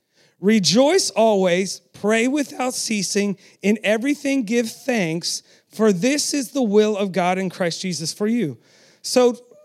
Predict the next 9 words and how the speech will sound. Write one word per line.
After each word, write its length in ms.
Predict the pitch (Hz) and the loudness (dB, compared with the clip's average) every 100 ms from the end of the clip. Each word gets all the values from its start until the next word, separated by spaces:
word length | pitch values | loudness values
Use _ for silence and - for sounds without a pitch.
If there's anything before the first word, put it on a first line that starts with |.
| _ - | _ -4
the 140 | 196 | -2
foundation 840 | 190 - 254 254 233 294 359 - 262 | -2 -2 -2 0 0 2 2 0 0
of 160 | 214 214 | 0 -2
a 80 | |
thankful 460 | 196 240 240 220 196 | -2 -2 -4 -2 -4
heart 320 | 165 240 214 | 0 0 0
is 180 | 180 175 | -2 -4
to 140 | - 196 | -4 -2
know 720 | 185 196 247 175 147 147 | 0 2 2 0 -2 -4